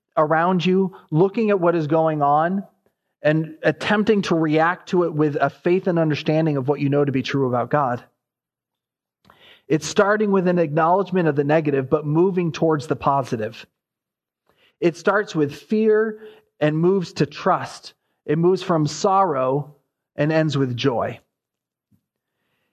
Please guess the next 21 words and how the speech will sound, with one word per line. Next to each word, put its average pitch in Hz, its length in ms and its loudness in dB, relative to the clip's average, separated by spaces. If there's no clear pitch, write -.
It 147 100 -2
is 160 140 0
dealing 196 440 0
with 151 180 -2
fear, 196 720 0
grief, 180 600 0
and 147 160 0
sadness 165 580 0
by 143 220 0
crying 170 420 0
out 156 200 0
to 151 80 -2
God 147 440 0
and 143 180 0
shifting 240 500 0
our 165 120 2
perspective 143 880 -2
towards 156 300 -2
his 147 160 0
sovereign 135 840 -2
goodness. 123 640 -4